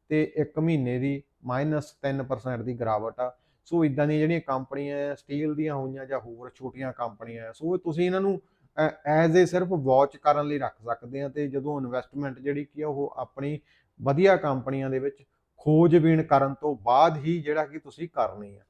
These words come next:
ਸੋ ਇੱਕ ਇਹ ਜਦੋਂ ਇੱਦਾਂ ਦਾ ਵੱਡਾ ਇਵੈਂਟ ਹੁੰਦਾ ਜਿਵੇਂ ਕਿ ਆਹ ਪਿੱਛੇ ਜਿਹਾ ਆਪਣਾ ਬਜਟ ਪੇਸ਼ ਹੋ ਕੇ ਗਿਆ, ਸੋ ਦੋ ਚੀਜ਼ਾਂ ਹੁੰਦੀਆਂ, ਇੰਡੈਕਸ ਆ ਦੋਸਤੋ ਜਿਹੜਾ ਕੀ ਉਹ ਸਾਡਾ ਹੁਣ ਇਸ ਵੇਲੇ ਲਾਲ ਅੱਖਰਾਂ 'ਚ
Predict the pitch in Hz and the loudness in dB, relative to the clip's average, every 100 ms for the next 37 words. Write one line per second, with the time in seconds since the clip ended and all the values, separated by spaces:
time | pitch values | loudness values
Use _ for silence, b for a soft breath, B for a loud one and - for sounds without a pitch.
0 | _ _ _ - 175 185 185 - 175 170 | _ _ _ 0 4 6 4 0 -4 -2
1 | 151 - 170 170 156 165 175 175 156 147 | -6 -2 2 2 2 2 0 0 -2 -2
2 | 170 170 170 160 131 139 147 156 165 185 | 0 2 0 -2 -2 4 6 6 4 2
3 | 160 139 135 135 143 160 156 160 143 147 | -2 -6 -2 -2 -4 -10 -10 -6 0 2
4 | 143 147 - 143 143 160 147 139 139 113 | 2 -4 -10 -2 2 2 2 -2 -6 0
5 | 135 156 - 143 131 135 120 120 110 110 | 0 0 -2 -4 -2 -4 -6 -10 -8 -10
6 | - b b b 98 - 185 160 165 170 | -10 b b b -20 -4 -2 2 4 4
7 | 160 151 175 143 113 98 - _ _ _ | 2 0 -2 -2 -6 -12 -18 _ _ _
8 | _ _ _ _ _ - 160 165 175 170 | _ _ _ _ _ 0 2 6 6 4
9 | - 175 165 156 185 175 180 185 - 175 | 2 2 2 0 0 2 2 2 2 0
10 | 170 151 135 147 151 147 139 - 143 151 | 0 -2 0 2 2 -2 -6 -6 -4 -2
11 | 156 120 110 107 110 117 127 | -2 0 -2 -2 -8 -10 -12